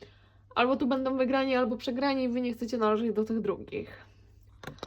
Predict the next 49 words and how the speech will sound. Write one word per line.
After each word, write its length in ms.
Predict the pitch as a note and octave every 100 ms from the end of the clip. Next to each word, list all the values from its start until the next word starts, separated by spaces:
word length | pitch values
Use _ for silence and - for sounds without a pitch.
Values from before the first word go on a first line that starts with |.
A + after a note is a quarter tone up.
| - - - -
Tak 100 | B3+
by 100 | C#4
mi 100 | C#4+
się 80 | D4
to 100 | D4
zaznaczyło. 480 | B3+ A3 A3 A3 G#3
Piątka 300 | D4+ - D#4+
mieczy 260 | C#4 C#4+
to 100 | C#4
jest 180 | C4+ -
karta 320 | - C4+ C#4
braku 300 | B3 B3+ -
zaufania, 560 | A#3 A#3 A3 A3+ F#3+ F3+
chytrych 360 | B3+ A3+ B3+
pomysłów, 540 | - A#3+ A#3 A3 F#3 -
planów, 560 | - A#3 A3 F#3+ - - - - - -
e, 140 | G#3
chęci 380 | A3 B3+ C#4+ C#4+
podkopania 600 | C#4+ - C#4 B3+ C4 B3+
tro-, 480 | A#3 G#3+ D3 G#3+ A3
e, 40 |
trochę 240 | G#3+ A3+ A#3
dołków 340 | B3 A#3+ G#3+
pod 240 | - F#3+
kimś. 140 | - G3
Może 240 | G#3 A#3
wy 200 | A3+ C#4
czujecie, 380 | D4 D4+ B3+ A3+
że 80 | G#3+
ktoś 220 | G#3+ G#3
chce 140 | -
pod 400 | G#3+ - - A3
wami. 220 | F3+ F#3+ F#3+
No 100 | G3+
najprawdopodobniej 760 | G#3+ A3 A3 G#3+ A#3 A3+ A3
tak 200 | A3 A#3+
jest, 260 | B3+ G#3+ -
że 160 | G#3 G3+
tak 200 | G3+ -
czu-, 120 | -
odczuwacie, 600 | G#3 - A3+ F#3+ F#3 A3
bo 120 | G#3
jesteście 340 | G#3+ A3 A3
w 60 | A#3
dziewiątce 340 | A#3+ G#3+ -
buław, 340 | C4 A#3 F3 F3
czyli 160 | G3+
takiej 240 | G3 F#3+ G#3
bardzo 440 | G3+ G3+ G#3 G#3